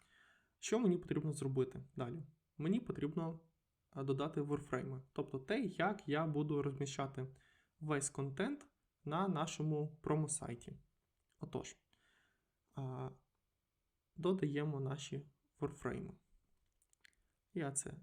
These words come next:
закріплю. Тут буде чотири колонки на всю,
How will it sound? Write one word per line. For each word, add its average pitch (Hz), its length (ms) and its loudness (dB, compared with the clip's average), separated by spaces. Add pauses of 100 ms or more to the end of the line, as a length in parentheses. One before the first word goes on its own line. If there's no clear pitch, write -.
(120)
закріплю. 160 760 -4 (2500)
Тут 160 160 2
буде 135 300 -2 (400)
чотири - 640 -2 (320)
колонки 196 640 0 (500)
на 147 180 -6
всю, 135 600 0